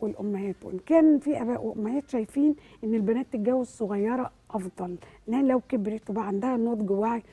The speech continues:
مفيش حد هيملى عينها، مفيش حد هيعجبها. فإحنا ناخدها كده بدري بدري قبل ما تقعد تقول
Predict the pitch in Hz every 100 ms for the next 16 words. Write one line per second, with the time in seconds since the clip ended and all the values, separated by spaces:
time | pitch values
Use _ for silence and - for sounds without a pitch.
0 | - - - 302 226 214 233 220 196 214
1 | 202 226 - 254 208 202 180 180 214 214
2 | 208 - - - - 269 269 - - 277
3 | 247 220 - - - 247 240 320 320 214
4 | 214 262 226 220 - - 214 262 233 226
5 | 220 269 240 240 - 302 269 226 220 196
6 | - - - 233 262 254 240 - - 285
7 | 254 240 247 269 277 247